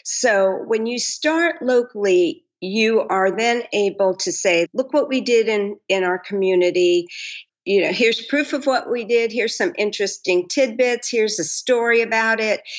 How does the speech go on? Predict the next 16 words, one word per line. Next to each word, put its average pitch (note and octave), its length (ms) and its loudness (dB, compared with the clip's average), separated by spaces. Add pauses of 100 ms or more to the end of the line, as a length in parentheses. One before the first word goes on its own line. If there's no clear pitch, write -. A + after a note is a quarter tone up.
(120)
Here G#3+ 380 2
is, F#3 520 0
here G3 240 0
are F3+ 40 2
some E3 260 -2
pictures." A#3+ 800 0 (520)
And G#3 280 2
then A3 220 2
they A3 160 2
can A3 240 -4
spotlight A#3+ 580 -2
you F#3+ 540 0
on F3+ 240 2
their A3+ 300 2
headquarters F#3 1200 -2 (200)
website. D#3+ 720 0